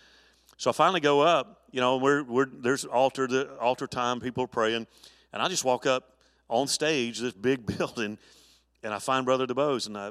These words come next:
I, I, I pull him to me, and I said, "God, God wants me to say something." And I said, "I'm sorry, I, I, I don't know what the protocol is for this." I said, "This is, I, I'm, I'm new." And he said, "You know what? Here." <laughs> He shoves the microphone in my face. And the word that night was there was a lady there that had just,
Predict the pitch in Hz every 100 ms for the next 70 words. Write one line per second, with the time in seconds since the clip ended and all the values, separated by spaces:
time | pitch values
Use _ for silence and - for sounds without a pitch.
0 | 101 95 113 101 - 156 110 135 127 113
1 | 139 143 101 95 104 90 _ _ _ _
2 | _ _ - 143 - - 143 143 117 -
3 | 85 80 147 170 - 82 - - _ 92
4 | 92 - 123 170 107 143 147 90 135 -
5 | - _ _ 76 - 156 127 147 175 151
6 | - - 156 247 101 90 82 - 80 80
7 | 73 92 - 95 156 - - 101 104 _
8 | - 151 - 120 117 170 233 - - _
9 | _ _ - 104 - 101 92 113 139 -
10 | 131 82 - - 151 156 - - 110 104
11 | 107 127 120 - 104 98 92 - 254 -
12 | - - - _ _ _ _ _ _ _
13 | _ _ _ _ _ - 110 107 165 175
14 | 147 135 160 110 110 101 104 101 107 139
15 | 139 92 87 95 98 104 98 104 -